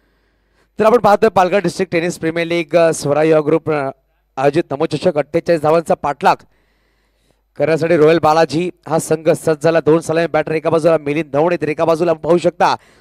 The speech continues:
सुमित ढेकले. पहिला गोलंदाज संघनायक पहिला षटक घेऊन येतोय मिस्टर धनंजय नाईक. बघूया पॉवर प्लेमध्ये दो-, पहिल्या षटकामध्ये दोन खेळाडू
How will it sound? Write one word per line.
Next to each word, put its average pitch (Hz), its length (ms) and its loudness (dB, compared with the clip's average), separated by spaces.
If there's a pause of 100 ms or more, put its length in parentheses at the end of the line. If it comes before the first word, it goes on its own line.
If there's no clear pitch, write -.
सुमित 175 300 -2
ढेकले. 180 360 2
पहिला 190 340 2
गोलंदाज 220 380 4
संघनायक 214 560 -2 (640)
पहिला 180 240 4
षटक 175 300 0
घेऊन 196 200 4
येतोय 208 260 4
मिस्टर 185 240 -2
धनंजय 180 440 0
नाईक. 190 340 0 (1300)
बघूया 139 220 2
पॉवर 147 240 4
प्लेमध्ये 165 280 2
दो-, 156 260 4
पहिल्या 151 240 0
षटकामध्ये 165 480 -2
दोन 160 200 2
खेळाडू 165 220 2